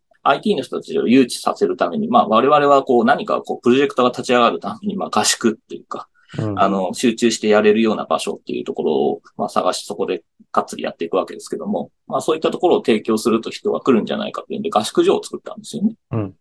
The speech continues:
Speaker 1: 空き家を利用して合宿所を作って。で、そうすることによって、いわゆる、まあ、集中して仕事をしながら、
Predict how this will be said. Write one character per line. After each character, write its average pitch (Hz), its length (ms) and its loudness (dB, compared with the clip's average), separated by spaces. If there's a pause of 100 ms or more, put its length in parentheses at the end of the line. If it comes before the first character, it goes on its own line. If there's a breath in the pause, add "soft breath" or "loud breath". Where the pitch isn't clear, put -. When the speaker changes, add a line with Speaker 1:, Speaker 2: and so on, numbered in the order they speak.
Speaker 1:
空 - 120 -2
き 139 80 -4
家 127 140 4
を 123 100 2
利 117 160 2
用 107 120 6
し - 100 -4
て - 160 -4 (100)
合 - 120 -2
宿 - 200 -6
所 - 100 -6
を - 60 -10
作 - 160 -16
っ - 20 -20
て。 - 220 -20 (140)
で、 208 80 6
そ 208 140 4
う - 20 6
す 214 100 2
る 208 100 6
こ 208 100 6
と 208 120 4
に 170 120 0
よ - 180 -4
っ - 60 -20
て、 127 200 4
い 117 140 -2
わ 123 100 2
ゆ 110 60 2
る、 90 260 0
ま 80 160 2
あ、 76 40 2
集 - 200 2
中 104 160 -4
し - 80 -6
て - 80 -8
仕 - 140 0
事 92 240 0
を 80 60 0
し - 140 -2
な - 140 -2
が - 100 -2
ら、 - 200 2